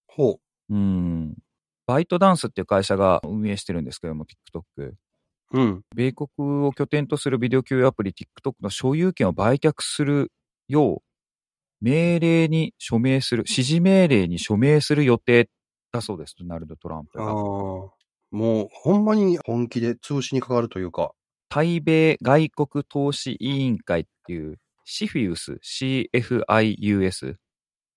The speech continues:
Speaker 1: うん。
Speaker 2: うん。Committee on Foreign Investment in the United Statesっていう組織があってですね。
Speaker 1: うん。
Speaker 2: 米国政府の省庁間委員会だから、まあ、いろいろ寄せ集まってできてんだろうな。ここが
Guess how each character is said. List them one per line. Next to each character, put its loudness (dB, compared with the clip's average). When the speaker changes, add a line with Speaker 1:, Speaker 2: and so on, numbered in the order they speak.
Speaker 1:
う -6
ん。 -6
Speaker 2:
う -10
ん。 -10
Committee -4
on 2
Foreign 2
Investment 0
in 2
the -2
United 0
States -6
っ -20
て -16
い -12
う -16
組 -2
織 -10
が -16
あ -20
っ -20
て -16
で -20
す -20
ね。 -14
Speaker 1:
う -6
ん。 -6
Speaker 2:
米 -6
国 -6
政 -4
府 -6
の -10
省 -10
庁 -6
間 -4
委 -4
員 -6
会 -4
だ -6
か -6
ら、 -4
ま -4
あ、 -4
い -6
ろ 0
い 0
ろ -2
寄 -12
せ -8
集 -10
ま -6
っ -12
て -20
で -14
き -20
て -12
ん -10
だ -16
ろ -18
う -
な。 -12
こ -8
こ -2
が 8